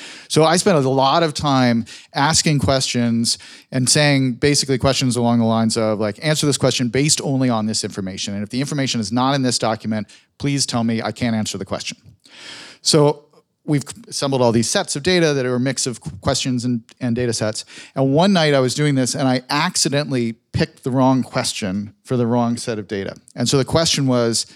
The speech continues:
"Tell me who designed the Library of Congress." And the data was all about Apple's CarPlay integration into General Motors cars, right? And so it was like,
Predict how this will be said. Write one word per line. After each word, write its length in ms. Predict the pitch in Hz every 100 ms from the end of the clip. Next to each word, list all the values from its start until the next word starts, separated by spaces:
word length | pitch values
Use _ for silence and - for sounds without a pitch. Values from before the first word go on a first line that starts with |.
| _
"Tell 160 | - 156
me 160 | 165 175
who 180 | 160
designed 600 | 156 131 127 120 117 117 120
the 120 | 131
Library 360 | 120 117 117 113
of 80 |
Congress." 540 | - 98 92 82 - - - _ - - - -
And 140 | - 131
the 60 |
data 320 | 123 139 156 143
was 200 | 135 131
all 160 | 123
about 300 | 120 120 117
Apple's 440 | 117 120 123 113 -
CarPlay 680 | - 123 - 123 110 101
integration 600 | 110 120 110 107 - 110
into 200 | 107 101
General 300 | 101 120 117
Motors 340 | 113 113 104 -
cars, 460 | 110 71 50 -
right? 180 | 110 117
And 80 | 117
so 120 | 143
it 40 |
was 100 | 143
like, 200 | 139 131